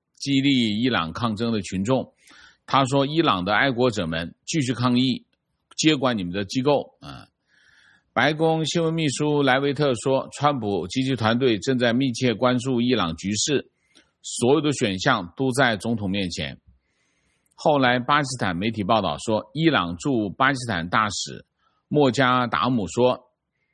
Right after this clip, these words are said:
他是一月十四号的凌晨收到的国内的信息，说川普向伊朗传递信息，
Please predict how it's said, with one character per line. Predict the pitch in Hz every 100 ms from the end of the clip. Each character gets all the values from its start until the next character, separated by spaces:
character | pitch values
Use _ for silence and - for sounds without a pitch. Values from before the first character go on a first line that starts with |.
| _ -
他 | - 151 147
是 | - 143
一 | 123 156
月 | 151 131
十 | - 131 139
四 | - 143
号 | 123 110
的 | 95
凌 | 85 123
晨 | 143 90 82 -
收 | - 120 110
到 | 107 98
的 | 85 76 69 50 50 _ _ -
国 | 95 98
内 | 110
的 | 92
信 | 87 101
息， | 85 - 87 - _ _ _ - -
说 | - 120 113
川 | - 180 196 170
普 | 80
向 | 78 139 120 120
伊 | 143
朗 | 120 71
传 | 65 - 85
递 | 123 110
信 | - 113
息， | - 117 113